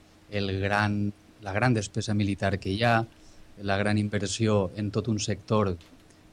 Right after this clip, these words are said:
que és una opció, una opció política, i que podíem decidir, eh, si qüestionàrem aquesta intervenció, és a dir, qüestionar una intervenció concreta, com pot ser ara mateix la, la guerra de Mali,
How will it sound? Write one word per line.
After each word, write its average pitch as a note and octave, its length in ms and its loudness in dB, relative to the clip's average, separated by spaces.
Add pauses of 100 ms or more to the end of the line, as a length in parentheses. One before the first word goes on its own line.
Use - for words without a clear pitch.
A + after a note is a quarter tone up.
(140)
que F#2+ 540 2 (840)
és A2+ 120 2
una A2+ 120 6
opció, A#2 480 4 (120)
una G#2 100 2
opció G2 240 -2
política, A2+ 640 0 (380)
i - 60 -16
que B2+ 120 4
podíem A#2 400 6
decidir, A#2 520 4 (320)
eh, C3 100 -2
si A#2 160 -2
qüestionàrem A2 800 2 (540)
aquesta B2 340 0
intervenció, A2+ 600 2
és G#2+ 100 -2
a A#2+ 60 4
dir, G2+ 100 -2
qüestionar A#2 360 4
una D3+ 100 6
intervenció C3 920 4
concreta, A2+ 600 0 (100)
com G2 100 -4
pot G#2 200 -4
ser G2 180 0
ara F#2+ 200 2
mateix G2 360 -2
la, F#2 180 0 (340)
la G2 120 4
guerra G#2 240 4
de F#2+ 100 0
Mali, G#2 300 2